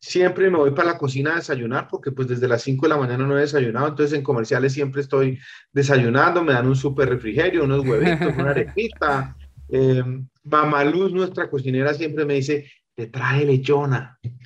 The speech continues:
Speaker 1: te traje", y yo soy feliz comiendo todo lo que ella me lleva.
Speaker 2: <laughs>
Speaker 1: Y a-, y apenas salgo de ahí, empieza, eh, me empiezo a aterrizar en, en, en, en mis otras actividades. Eh,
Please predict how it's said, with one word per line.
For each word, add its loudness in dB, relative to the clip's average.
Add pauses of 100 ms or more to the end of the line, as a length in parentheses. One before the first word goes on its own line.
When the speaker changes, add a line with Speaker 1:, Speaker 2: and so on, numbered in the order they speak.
(340)
Speaker 1:
te 4
traje", 4
y -2
yo 4
soy 4
feliz 4
comiendo 0
todo 4
lo 2
que 0
ella -2
me -2
lleva. -4
Speaker 2:
<laughs> -18 (1300)
Speaker 1:
Y 2
a-, 2
y 4
apenas 4
salgo 2
de 4
ahí, 2
empieza, -2 (320)
eh, -14 (320)
me -10
empiezo -2
a 4
aterrizar 2
en, -2
en, -6
en, -4
en 2
mis 4
otras 2
actividades. 0 (480)
Eh, 6